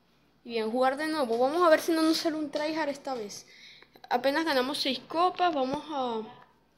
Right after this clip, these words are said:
a por aquí e irnos directamente por acá. Para buscar. En las orillas es mejor porque encontramos bastantes guardias. Y no solo eso, sino que también podemos obtener armas rápidamente.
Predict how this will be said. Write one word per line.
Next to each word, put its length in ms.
a 140
por 120
aquí 460
e 60
irnos 420
directamente 640
por 180
acá. 260
Para 240
buscar. 800
En 100
las 160
orillas 360
es 100
mejor 280
porque 220
encontramos 480
bastantes 500
guardias. 380
Y 300
no 140
solo 280
eso, 180
sino 360
que 400
también 280
podemos 640
obtener 520
armas 320
rápidamente. 640